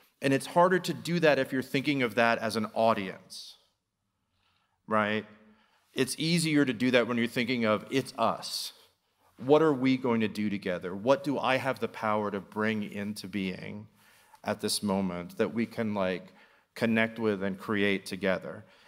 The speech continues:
And, and really, I believe that is how, like, art history gets made. Those are the, those are the exciting intellectual moments where people are, like, thrilled to be around each other and that they wish that they were there.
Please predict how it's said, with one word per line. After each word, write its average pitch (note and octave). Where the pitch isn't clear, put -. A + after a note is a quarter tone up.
And, B2
and C#3+
really, C#3
I A2
believe A2
that A#2+
is A#2
how, G#2
like, G2+
art G#2
history F#2+
gets F2
made. F2
Those C3+
are C3
the, A2+
those C3+
are C#3+
the C3
exciting A#2+
intellectual G#2
moments F2+
where G2+
people G2
are, F#2
like, F#2
thrilled A2+
to G#2
be G2+
around F#2+
each -
other F#2
and F#2+
that F#2
they G2+
wish A2+
that G2
they F#2
were F2+
there. G#1